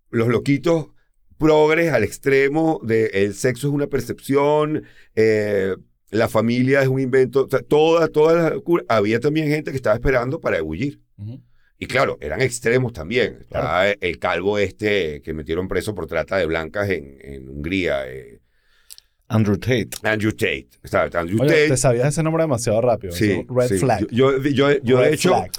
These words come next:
Speaker 1: por el
Speaker 3: No,
Speaker 1: bien
Speaker 3: al
Speaker 1: de mi
Speaker 3: contrario,
Speaker 1: reputación,
Speaker 3: yo
Speaker 1: me dicen que no sabía que
Speaker 2: Yo,
Speaker 1: no.
Speaker 2: yo,
Speaker 1: Sí,
Speaker 2: yo me
Speaker 1: Andrew
Speaker 2: estaba
Speaker 1: Tate.
Speaker 2: haciendo el loco.
Speaker 1: Andrew Tate,
Speaker 2: <laughs>
Speaker 1: Andrew Tate es un extremo también,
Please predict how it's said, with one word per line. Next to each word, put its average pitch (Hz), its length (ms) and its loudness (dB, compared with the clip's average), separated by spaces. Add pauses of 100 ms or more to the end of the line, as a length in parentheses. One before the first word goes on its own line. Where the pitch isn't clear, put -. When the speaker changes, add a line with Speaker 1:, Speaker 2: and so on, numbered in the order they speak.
(140)
Speaker 1:
por 139 200 2
el 135 60 6
Speaker 3:
No, - 80 4
Speaker 1:
bien 151 120 4
Speaker 3:
al - 80 4
Speaker 1:
de 190 60 2
mi 220 100 4
Speaker 3:
contrario, 202 320 4
Speaker 1:
reputación, 165 360 4
Speaker 3:
yo 190 60 -4
Speaker 1:
me 156 100 2
dicen 143 200 0
que 143 80 0
no 123 80 2
sabía 139 320 2
que 135 100 2
Speaker 2:
Yo, 117 100 2
Speaker 1:
no. 104 100 0
Speaker 2:
yo, 110 100 -2
Speaker 1:
Sí, 147 60 2
Speaker 2:
yo 160 60 4
me 143 40 4
Speaker 1:
Andrew 127 140 2
Speaker 2:
estaba 160 140 4
Speaker 1:
Tate. 160 80 2
Speaker 2:
haciendo 165 180 0
el 160 80 2
loco. 120 260 -2 (420)
Speaker 1:
Andrew 147 280 2
Tate, 175 240 4
Speaker 2:
<laughs> 311 420 0
Speaker 1:
Andrew 139 320 2
Tate 175 380 2 (160)
es 127 260 2
un 135 100 2
extremo 165 540 2
también, 160 580 0